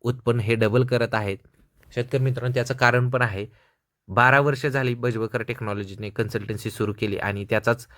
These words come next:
आता तुम्ही भाग बघू शकताय. प्रत्येक पिकाचं उत्पन्न डबल केलं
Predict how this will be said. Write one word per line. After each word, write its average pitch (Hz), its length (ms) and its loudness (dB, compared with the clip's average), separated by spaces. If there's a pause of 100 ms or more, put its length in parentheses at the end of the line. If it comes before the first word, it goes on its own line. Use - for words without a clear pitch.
(200)
आता 113 300 4
तुम्ही 113 280 -4
भाग 104 200 0
बघू 123 240 2
शकताय. 123 400 -2 (540)
प्रत्येक 127 340 0
पिकाचं 127 460 4 (1400)
उत्पन्न 131 380 4
डबल 123 340 6
केलं 120 240 4